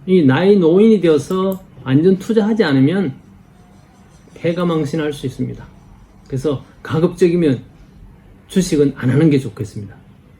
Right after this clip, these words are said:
세 번째, 전원주택. 저는 절대 반대입니다. 저희 지인이 한 삼십 년 전원주택 살았는데 정말 부지런하지 않으면 전원주택 관리가 정말 어렵습니다.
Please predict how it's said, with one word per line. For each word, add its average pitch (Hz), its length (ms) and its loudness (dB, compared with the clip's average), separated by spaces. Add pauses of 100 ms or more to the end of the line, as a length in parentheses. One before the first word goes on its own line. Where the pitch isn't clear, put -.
(140)
세 180 220 -2
번째, 196 380 0 (640)
전원주택. 233 800 2 (1000)
저는 190 280 2
절대 160 320 -2
반대입니다. 139 540 -2 (1000)
저희 185 220 4
지인이 175 600 2 (220)
한 160 140 -6
삼십 220 420 2
년 156 220 0
전원주택 143 560 0
살았는데 139 640 -4 (400)
정말 247 560 4
부지런하지 170 640 -2
않으면 143 360 2
전원주택 147 640 -2
관리가 127 540 -4 (100)
정말 240 640 4
어렵습니다. 131 560 -2